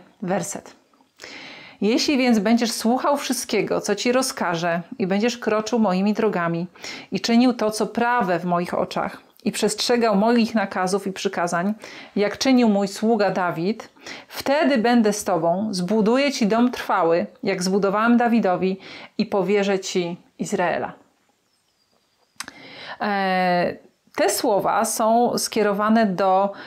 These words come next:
Jeroboama, który, mm, został wybrany, dostrzeżony przez Boga jako ten, który ma otrzymać część Królestwa Izraela, ponieważ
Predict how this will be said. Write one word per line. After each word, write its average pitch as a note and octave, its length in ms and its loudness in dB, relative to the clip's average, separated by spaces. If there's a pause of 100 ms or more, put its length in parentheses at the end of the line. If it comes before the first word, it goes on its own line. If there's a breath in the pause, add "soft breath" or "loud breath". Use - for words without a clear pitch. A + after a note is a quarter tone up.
(460 loud breath)
Jeroboama, G#3 1000 2 (380 loud breath)
który, G#3 720 2 (220)
mm, F#3+ 760 -2 (840 loud breath)
został B3+ 680 2
wybrany, A3+ 540 2
dostrzeżony G#3 600 2
przez G3+ 240 -2
Boga G3 560 0 (280)
jako G3+ 280 -2
ten, B3+ 400 0
który G#3+ 420 2
ma A3+ 580 2 (520 loud breath)
otrzymać A3 600 0
część G#3 360 -2
Królestwa F#3+ 520 -2
Izraela, G3 840 2 (800 loud breath)
ponieważ G#3+ 1040 2